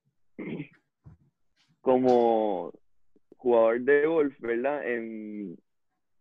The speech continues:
en mi deporte, yo no he podido salir y practicar, igual que mu-, todos los deportistas aquí en Puerto Rico, pero eso me ha afectado mucho porque cuando reabrieron todo, ¿verdad?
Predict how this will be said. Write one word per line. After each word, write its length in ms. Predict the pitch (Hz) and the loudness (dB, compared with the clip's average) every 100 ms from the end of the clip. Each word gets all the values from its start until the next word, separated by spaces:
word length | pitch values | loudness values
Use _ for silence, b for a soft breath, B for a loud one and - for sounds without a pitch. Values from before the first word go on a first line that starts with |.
| _ - | _ -14
en 260 | 123 123 123 | -6 -2 2
mi 80 | |
deporte, 560 | 135 131 143 139 120 110 _ _ _ | 2 2 2 2 0 -2 _ _ _
yo 180 | - 117 | -6 -2
no 80 | 127 | 0
he 40 | 127 | 4
podido 340 | 135 143 139 139 | 4 4 2 0
salir 360 | 123 135 139 | -2 -2 -4
y 100 | 139 | -4
practicar, 760 | - 117 _ _ - 110 120 135 135 _ _ _ | -4 -6 _ _ -10 -2 -2 -2 -6 _ _ _
igual 260 | 113 113 120 | -4 -2 -2
que 100 | 151 | -2
mu-, 140 | 135 113 - | -4 -10 -2
todos 240 | 131 143 | 2 4
los 120 | 139 | 2
deportistas 540 | 120 120 117 127 - 123 | 0 -4 -6 -8 -4 -2
aquí 120 | 117 | -2
en 100 | 117 | -4
Puerto 240 | 127 127 | -6 -4
Rico, 280 | 131 165 160 | -2 0 0
pero 200 | 131 120 | 0 0
eso 160 | 110 123 | -2 -6
me 60 | |
ha 40 | 127 | -8
afectado 500 | - 123 - 123 123 | -8 -6 -4 -2 -4
mucho 300 | 139 156 147 | -8 -8 -6
porque 540 | 123 107 113 107 95 _ _ _ - | -6 -4 0 0 -2 _ _ _ -6
cuando 680 | 120 123 120 117 107 71 - | -4 0 2 2 2 0 -2
reabrieron 600 | 120 113 107 113 127 123 | 2 4 4 2 0 -2
todo, 320 | 143 160 165 | 2 4 4
¿verdad? 400 | 127 113 123 143 | 4 2 -2 -6